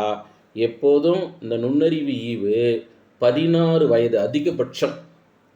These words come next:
பதினாறு வயது இருக்கக்கூடிய குழந்தைகள். ஒருத்தருக்கு வந்து வயசு வந்து இருபதுன்னாலும் அவருடைய கால வயது எவ்வளோ தான் சார் எடுத்துக்கணும்னா பதினாறுன்னு தான் எடுத்துக்கணும். ஏன் அப்படின்னா, நுண்ணறிவினுடைய வளர்ச்சி மேலோங்கிய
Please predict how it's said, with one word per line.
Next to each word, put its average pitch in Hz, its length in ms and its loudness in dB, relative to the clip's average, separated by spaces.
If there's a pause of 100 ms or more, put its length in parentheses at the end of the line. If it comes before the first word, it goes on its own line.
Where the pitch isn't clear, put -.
(140)
பதினாறு 156 640 0
வயது 123 300 2
இருக்கக்கூடிய 120 540 -6
குழந்தைகள். 87 520 -10 (1000)
ஒருத்தருக்கு 117 420 2
வந்து 139 180 2
வயசு 135 440 2
வந்து 147 180 2
இருபதுன்னாலும் 131 1040 -2
அவருடைய 113 380 -2
கால 117 320 -4
வயது 131 280 0
எவ்வளோ 113 260 0
தான் 127 180 -4
சார் 107 200 -10
எடுத்துக்கணும்னா 98 680 -8
பதினாறுன்னு 113 720 -6
தான் 117 160 -8
எடுத்துக்கணும். 85 420 -14 (120)
ஏன் 123 200 -4
அப்படின்னா, 90 460 -10 (800)
நுண்ணறிவினுடைய 135 920 -2 (720)
வளர்ச்சி 127 600 -2 (280)
மேலோங்கிய 135 720 0